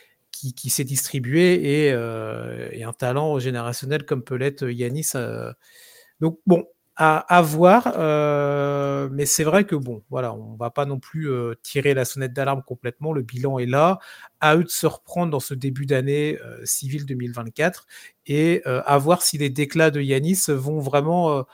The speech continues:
avoir un effet au-delà, euh, de ce qui peut se dire dans la sphère, euh, médiatique, comme on vient de le faire, nous. Le calendrier des Bucks,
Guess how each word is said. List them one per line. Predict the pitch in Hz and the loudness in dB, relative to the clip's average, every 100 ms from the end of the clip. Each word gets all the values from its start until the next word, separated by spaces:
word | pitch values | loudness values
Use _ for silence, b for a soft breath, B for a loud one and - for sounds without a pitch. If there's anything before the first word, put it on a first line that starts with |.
| b b _ | b b _
avoir | 143 143 151 | 0 4 4
un | 147 147 | 4 0
effet | 147 - 185 - | -2 2 2 4
au-delà, | 190 156 143 147 165 180 180 131 | 2 2 2 2 4 4 0 -2
euh, | 127 127 127 123 123 123 | -4 -4 -4 -4 -6 -8
de | 120 131 | -8 -10
ce | - | -10
qui | 131 | -12
peut | 143 | -10
se | 135 123 | -8 -4
dire | 143 | -2
dans | 143 117 | -2 -4
la | 110 | -8
sphère, | - 139 123 | -4 -4 -4
euh, | 117 117 117 | -6 -8 -8
médiatique, | 120 113 117 - - | -10 -8 -10 -12 -14
comme | 113 | -14
on | 113 | -12
vient | 117 | -14
de | 113 | -12
le | |
faire, | 113 147 139 | -2 0 2
nous. | 127 B B B - | -2 B B B 0
Le | 156 170 | 6 6
calendrier | 170 190 190 170 185 185 | 8 6 6 4 4 6
des | 175 | 6
Bucks, | 170 185 | 6 6